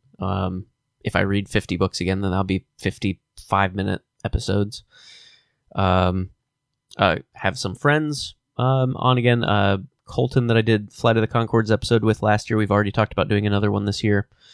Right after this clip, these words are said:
Um, something, uh, current events, uh, and, uh, and political and religion. It's gonna be, it's gonna be quite the, uh, quite the firestorm, possibly. Uh, a, a Christian and agnostic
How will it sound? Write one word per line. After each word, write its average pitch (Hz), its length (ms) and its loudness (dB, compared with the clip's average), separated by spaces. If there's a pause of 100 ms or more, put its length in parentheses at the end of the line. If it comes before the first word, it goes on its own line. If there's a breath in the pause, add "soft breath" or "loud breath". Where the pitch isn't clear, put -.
(360 soft breath)
Um, 95 300 -2 (160)
something, 107 500 -2
uh, 95 240 4
current 123 380 -2
events, 107 640 -2 (600)
uh, 98 60 -4
and, 95 640 0
uh, 92 200 2 (680)
and 143 480 -10
political 127 580 2 (720)
and 104 180 -4
religion. 101 360 0
It's 104 120 -8
gonna 98 160 -2
be, 92 340 -2 (600)
it's - 80 -20
gonna - 140 -4
be - 120 -4
quite - 380 -4
the, 92 380 -2
uh, 92 160 -2 (500)
quite 117 140 -2
the - 60 -12
firestorm, 117 680 -2 (340)
possibly. 110 480 0 (920)
Uh, 95 320 -4 (500)
a, 110 100 -10 (180)
a - 100 -8
Christian 104 500 0
and 98 180 0
agnostic 104 800 0